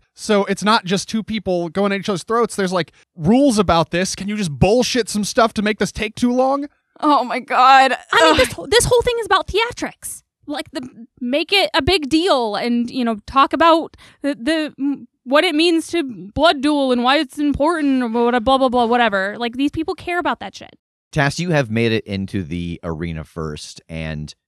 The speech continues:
Speaker 4: the two combatants have been led into the center of the arena and then moved to opposite sides. And they are both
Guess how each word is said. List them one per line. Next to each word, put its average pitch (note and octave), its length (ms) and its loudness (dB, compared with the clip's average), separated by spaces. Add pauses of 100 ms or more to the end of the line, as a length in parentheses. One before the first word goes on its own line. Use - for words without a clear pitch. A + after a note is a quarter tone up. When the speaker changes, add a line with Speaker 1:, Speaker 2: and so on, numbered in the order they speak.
(100)
Speaker 4:
the F2+ 160 -12
two C3+ 160 -4
combatants F#2 540 -6
have E2+ 260 -6
been D#2+ 220 -6
led D#2 500 -6 (100)
into D#2 800 -10 (240)
the E2+ 80 -14
center F#2+ 340 -4
of D2 160 -10
the D#2 160 -6
arena C#2+ 560 -8
and D2+ 140 -8
then D2 160 -8
moved C#2+ 360 -8
to - 120 -12
opposite D2 400 -12
sides. C#2 580 -12 (240)
And D2+ 380 -8
they F2+ 160 -4
are E2 100 -4
both E2 420 -8